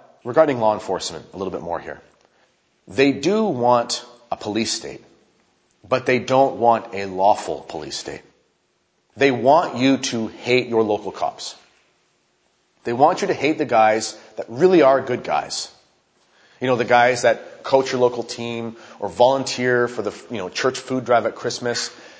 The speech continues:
They want you to dislike those people because they've turned them into your enemy as their instrument of taking away all of your freedom of mobility, gathering, et cetera.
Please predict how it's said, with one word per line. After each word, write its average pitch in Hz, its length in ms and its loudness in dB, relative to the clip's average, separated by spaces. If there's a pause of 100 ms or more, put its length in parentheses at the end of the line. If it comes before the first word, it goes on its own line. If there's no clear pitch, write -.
(500)
They 139 140 2
want 143 340 4
you 190 80 -2
to - 140 -8
dislike 139 640 2
those 139 420 2
people - 600 -8 (1300)
because 127 380 2
they've 117 220 0
turned 143 300 -2
them 127 120 0
into 120 220 -4
your 104 200 0
enemy 113 480 -2 (520)
as 101 240 -2
their 127 320 2
instrument 151 520 -2
of 92 160 -12
taking 123 440 -6
away 104 520 -2
all 110 260 2
of 104 100 -6
your 107 120 0
freedom 95 340 -10
of 90 100 -8
mobility, 92 440 -8
gathering, 85 420 -6
et 78 80 -14
cetera. 80 340 -8